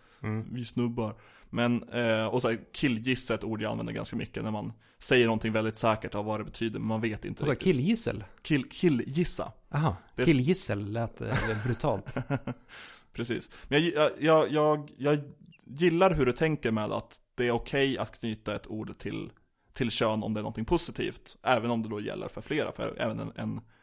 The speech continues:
Speaker 2: en snubbe eller icke-binär som inte är kvinna kan vara feminist. Men om det då ska vara någonting negativt. Och så,
Speaker 1: Mm.
Speaker 2: sen så tappar han ju det här ganska mycket när han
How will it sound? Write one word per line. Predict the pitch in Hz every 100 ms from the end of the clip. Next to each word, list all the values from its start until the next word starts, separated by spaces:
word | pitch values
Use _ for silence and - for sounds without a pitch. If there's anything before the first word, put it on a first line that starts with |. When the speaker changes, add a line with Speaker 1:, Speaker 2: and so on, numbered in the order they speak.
| _
Speaker 2:
en | 107 107 101 -
snubbe | - 156 120 156 127
eller | 117 113 110 110 - - - -
icke-binär | 120 - 113 143 123
som | -
inte | 113 110
är | 113
kvinna | 110 135 113 247
kan | - 113
vara | 107 - - - -
feminist. | 117 147 - - - - - - - -
Men | 123 117
om | 120
det | 117
då | 117
ska | 113 117
vara | 110
någonting | 110 110 127
negativt. | 139 - - - - - _ -
Och | 120
så, | 135
Speaker 1:
Mm. | 117
Speaker 2:
sen | 151 147
så | 143
tappar | 139 139 - 190
han | 135
ju |
det | 110
här | 110 104
ganska | 110 113
mycket | 113 110 110
när | 113
han | 110